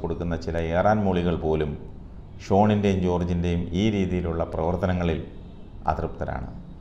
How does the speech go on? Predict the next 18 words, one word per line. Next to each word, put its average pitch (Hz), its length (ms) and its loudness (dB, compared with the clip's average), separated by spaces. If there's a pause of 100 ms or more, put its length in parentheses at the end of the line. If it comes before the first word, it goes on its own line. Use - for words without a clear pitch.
(580)
എന്തിന് 131 300 4
കൂടുതൽ, 110 300 4 (800)
നിങ്ങൾക്കൊപ്പം 127 600 6
കട്ടയ്ക്ക് 127 400 4
നിന്ന് 113 160 2 (100)
ഓരോ 117 180 8 (100)
അറസ്റ്റിലും 110 440 4
ജാമ്യത്തിന് 110 460 4
വേണ്ടി 104 180 2 (120)
പഴയ 101 220 4 (100)
പ്രതാപം 104 440 8 (200)
ഉപയോഗിക്കുന്ന 101 600 0
മുൻ 98 180 0
ന്യായാധിപൻ, 101 500 4 (840)
അദ്ദേഹം 98 380 2
പോലും 110 260 6
ഇപ്പോൾ 104 180 0 (100)
കട്ടക്കലിപ്പിലാണ്. 80 720 -2